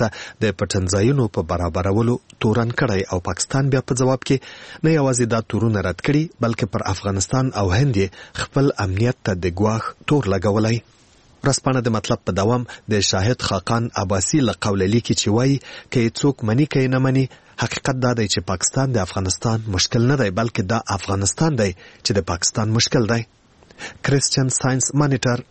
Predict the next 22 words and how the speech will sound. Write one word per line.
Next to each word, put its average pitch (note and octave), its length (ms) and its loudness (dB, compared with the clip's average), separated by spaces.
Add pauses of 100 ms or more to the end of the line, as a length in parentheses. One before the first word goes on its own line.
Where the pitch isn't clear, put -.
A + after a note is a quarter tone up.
د - 20 2 (100)
هغو A#2+ 240 2
حملو A#2 260 2 (100)
په A#2 60 0 (100)
اړه G#2 180 2
یو F#2 80 0 (100)
تحلیل A2+ 320 2
خپور G#2 280 0
کړی A#2 240 2
چې - 60 0 (120)
هدف B2 260 -2
یې A#2+ 80 4 (380)
د - 100 -2
ورځپاڼې A#2+ 480 0
په A2 100 2
وینا A2+ 200 2
په A2+ 180 -2
افغانستان G2 460 -2
کې G#2+ 260 0
مذهبي G2 440 2 (100)
فرقه‌یي A2+ 400 0
تشدد G#2 560 0